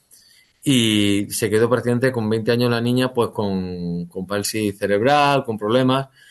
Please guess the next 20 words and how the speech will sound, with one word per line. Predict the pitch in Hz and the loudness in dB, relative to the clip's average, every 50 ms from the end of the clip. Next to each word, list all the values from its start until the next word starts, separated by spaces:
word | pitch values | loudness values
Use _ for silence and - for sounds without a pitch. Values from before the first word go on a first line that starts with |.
| - - - _ _ _ - | -20 -20 -20 _ _ _ 0
y | - 127 117 110 104 104 | 2 2 4 4 4 2
amigos | 104 104 110 113 113 120 117 | 2 2 0 2 2 2 2
y | 127 123 | 0 0
familiares. | - 123 120 117 104 104 110 113 104 98 92 - - - _ | 0 0 0 2 4 4 4 4 4 2 -2 -4 -8 -14 _
Pero | - 107 101 101 | -2 -2 -2 0
por | - 107 | 2 2
lo | 107 | 2
demás | 110 113 120 127 127 | 2 2 2 4 4
lo | 127 123 | 4 4
que | - | 2
hago | 131 131 123 127 131 | 2 2 4 4 4
es, | 135 127 - | 2 0 -2
porque | - 120 107 - 101 | -4 -2 -2 0 0
tengo | 117 123 135 147 | 0 2 2 2
dos | 135 127 113 104 | 2 0 0 0
manos, | 113 131 143 131 110 95 - - - | -2 -2 0 0 -2 -6 -8 -10 -8
enseñar | - 120 104 - - 110 113 127 135 127 | -6 -6 -6 -4 -4 -2 0 0 0 0
a | 120 110 | 0 -2
mucha | 120 127 127 - 127 | -4 -4 -6 -8 -8
gente | - - 143 139 127 151 156 156 | -4 -2 -2 0 2 2 0 0